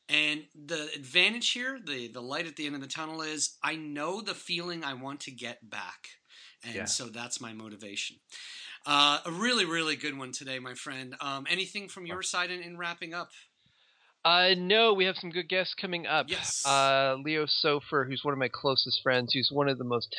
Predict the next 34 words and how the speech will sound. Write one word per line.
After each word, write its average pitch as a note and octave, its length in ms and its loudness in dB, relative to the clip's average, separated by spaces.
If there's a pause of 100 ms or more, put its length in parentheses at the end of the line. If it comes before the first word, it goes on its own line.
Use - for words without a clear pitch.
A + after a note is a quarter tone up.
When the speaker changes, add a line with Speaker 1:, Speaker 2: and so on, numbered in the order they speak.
Speaker 2:
talented B2 500 0 (380)
cr-, - 160 0
uh, A#2 360 6 (560)
artists C3+ 480 4
I've G#2 180 0 (140)
ever C#3 300 4
Speaker 1:
So A2 40 0
Speaker 2:
met. A2 300 0
One C#3 120 2
of, C#3 60 -2
Speaker 1:
excited. A2 160 -18
Speaker 2:
probably E3 220 6
one E3 180 4
of D3 60 2
the D3 60 0
most C3 220 2
influential B2 680 -2
people A#2 320 -4
in A2 80 -2
my G#2 160 0
life A2+ 360 2
that A2 100 -2 (160)
fed A2+ 200 4
a G#2+ 60 -2
lot G#2+ 440 2
of A2+ 100 -6 (160)
the, G#2+ 200 -4 (140)
the - 80 -12
material A2+ 640 2
that A2 160 0
went A2 160 0
into G#2 160 -8
this G2+ 140 -8
book. A#2+ 180 2